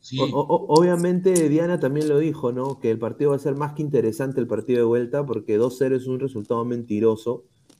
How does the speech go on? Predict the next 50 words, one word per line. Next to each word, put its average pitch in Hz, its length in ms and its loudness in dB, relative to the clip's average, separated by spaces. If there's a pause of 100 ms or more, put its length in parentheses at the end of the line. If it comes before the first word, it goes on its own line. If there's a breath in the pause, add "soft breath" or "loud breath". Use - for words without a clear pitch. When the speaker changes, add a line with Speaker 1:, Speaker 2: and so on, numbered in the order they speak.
(180)
Speaker 2:
pero 156 560 8 (340)
yo 131 260 2
creo 160 240 6
de 151 200 6
que 107 400 0
acá 143 420 0
nada 151 280 -2
más 147 440 -2
Speaker 1:
Le 113 80 -4
va 110 60 4
a 117 40 4
Speaker 2:
Melgar 120 140 0
Speaker 1:
poner 208 120 4
Speaker 2:
lo 208 40 6
Speaker 1:
el 175 60 0
Speaker 2:
que 135 120 2
va 135 100 2
Speaker 1:
camión 240 200 0
al 156 160 2
autobús 175 440 -4
a 135 120 -4
Cristal 123 400 -6
y 139 140 -2
Speaker 2:
Marta-, 123 340 0
Speaker 1:
Mosquera 131 160 -2
va 123 60 0
a - 20 -2
estar 151 180 2
Speaker 2:
sí, 139 60 8 (120)
Speaker 1:
tranquilo. 110 140 0
Speaker 2:
yo 135 100 6
creo 151 120 6
Speaker 1:
Va 156 60 6
a 156 60 -6
Speaker 2:
que 160 80 2
Speaker 1:
hacer 139 100 4
Speaker 2:
Melgar 135 280 4
Speaker 1:
dos, 151 80 4
Speaker 2:
va 151 60 2
a 147 40 0
meter 143 340 2
el 151 60 6
Speaker 1:
una 151 100 4
penal 135 140 2
y - 20 4
Speaker 2:
autobús. 131 380 6
Speaker 1:
hacer - 120 -6
tres - 240 -2
para 123 180 0
ganar. 117 460 -6